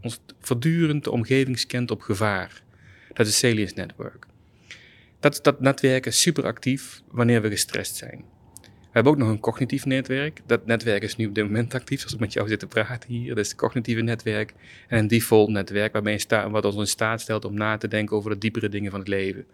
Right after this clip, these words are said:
Hoe sta ik in het leven? Wie ben ik? Et cetera. Wat je dus doet, is met die technieken, met zo'n verwarringstechniek, schakelt de patiënt van zijn angstnetwerk over naar zijn cognitieve netwerk.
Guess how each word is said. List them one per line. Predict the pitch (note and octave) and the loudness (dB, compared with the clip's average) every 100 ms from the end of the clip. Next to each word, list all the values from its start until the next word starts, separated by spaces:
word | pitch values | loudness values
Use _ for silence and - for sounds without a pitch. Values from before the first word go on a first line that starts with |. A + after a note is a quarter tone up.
| _ _ | _ _
Hoe | F#2+ | -8
sta | - F#2 | -4 -4
ik | F#2 F#2+ | -4 -6
in | |
het | F#2 | -12
leven? | F#2 F#2+ F#2 F#2 | -10 -10 -10 -8
Wie | G2 | -8
ben | F2+ F#2 | -8 -10
ik? | F#2 - | -12 -12
Et | - | -8
cetera. | F#2+ - - - _ _ _ _ - - - - - - | -8 -10 -20 -20 _ _ _ _ -20 -20 -20 -20 -12 0
Wat | A#2+ | 0
je | B2 | 2
dus | A2 | 0
doet, | A2 D3+ C3 - _ _ | 4 4 2 -4 _ _
is | - A2 G#2 - | -4 -2 -2 -4
met | A#2+ A2+ | -6 -4
die | G#2+ | -4
technieken, | G#2 - C#3+ D3 F#2+ G2+ - | -4 0 0 2 -2 -2 -4
met | A2+ - | -4 -2
zo'n | G#2 G#2 G#2+ - _ - | -2 -2 -6 -12 _ -8
verwarringstechniek, | - G#2 A2+ D#3 C3+ - G#2+ - G2+ G#2+ - _ _ _ _ _ _ - | 0 4 4 4 0 -2 -4 -2 -4 -4 -12 _ _ _ _ _ _ -4
schakelt | - - C3 C#3+ B2 | -2 2 2 2 -4
de | A#2+ | -4
patiënt | A2+ - G#2 G#2+ A2+ | -4 -2 -2 -2 -2
van | A2 | -2
zijn | G#2 G#2+ | -2 -2
angstnetwerk | C3+ D#3+ - A2 - G2 F#2+ A#2+ - - | 0 0 0 -4 -2 -4 -4 -6 -12 0
over | - C3+ B2 | 4 6 4
naar | G2+ F#2+ | 0 -2
zijn | G2+ | -4
cognitieve | - - A#2+ G#2 G2 | -2 0 0 0 -4
netwerk. | F#2+ - F#2+ - - | -6 -8 -12 -12 -16